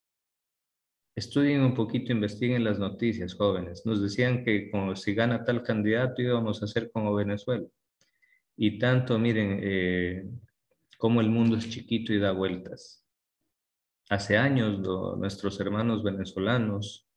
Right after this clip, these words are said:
salieron de su país buscando mejores días, migrando a otros países.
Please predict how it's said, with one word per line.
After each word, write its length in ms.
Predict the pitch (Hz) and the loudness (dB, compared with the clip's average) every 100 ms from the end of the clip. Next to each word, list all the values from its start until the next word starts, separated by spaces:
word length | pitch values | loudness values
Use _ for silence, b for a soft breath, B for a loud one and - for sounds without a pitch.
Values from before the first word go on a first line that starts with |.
| _ | _
salieron 520 | - 98 95 107 113 104 | -6 -2 2 2 2 0
de 100 | 95 | 0
su 220 | 92 92 | -2 0
país 580 | 95 113 117 117 - - | 0 2 2 0 -6 -8
buscando 440 | 95 - 107 107 | -8 -4 -2 0
mejores 480 | 101 98 104 104 98 | -2 -2 0 2 2
días, 320 | 117 123 - | 0 0 0
migrando 480 | 101 92 101 101 98 | -2 0 0 0 0
a 60 | 98 | -2
otros 260 | 95 95 | -4 -6
países. 580 | - 82 78 - - | -6 -6 -8 -14 -20